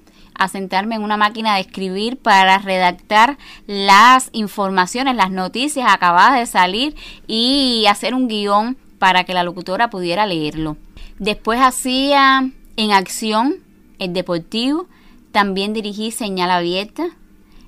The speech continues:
el noticiero estelar de Radio Camoa, muchos años. Creo que fue una gran enseñanza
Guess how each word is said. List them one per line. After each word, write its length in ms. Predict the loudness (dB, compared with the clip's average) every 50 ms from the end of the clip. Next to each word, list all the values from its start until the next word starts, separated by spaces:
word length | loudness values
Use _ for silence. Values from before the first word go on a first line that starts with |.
| -14 -10
el 120 | -6 -6
noticiero 720 | -4 -6 -6 -8 -10 -10 -8 -6 -4 -2 -2 -2 -4 -6 -10 -12 -12 -10
estelar 460 | -10 -8 -6 -4 0 2 2 2 2
de 120 | 0 -4
Radio 320 | -2 0 0 0 0 0 0
Camoa, 500 | 0 0 0 0 -2 0 0 0 -2 -4 _ -16 -8
muchos 400 | -6 -6 -4 -4 -6 -6 -4 -2
años. 400 | -2 -2 -2 -2 -4 -6 -8 -10 -12 -16 -20 _ _ _ _ _
Creo 360 | -8 -4 -2 -2 0 -2 -2
que 160 | -2 -4 -6 -6
fue 340 | -6 -6 -4 -2 -2 0
una 200 | 0 0 0 0
gran 160 | 0 0 -2 -4
enseñanza 840 | -6 -8 -8 -8 -6 -4 -4 -4 -4 -4 -4 -2 0 2 0 0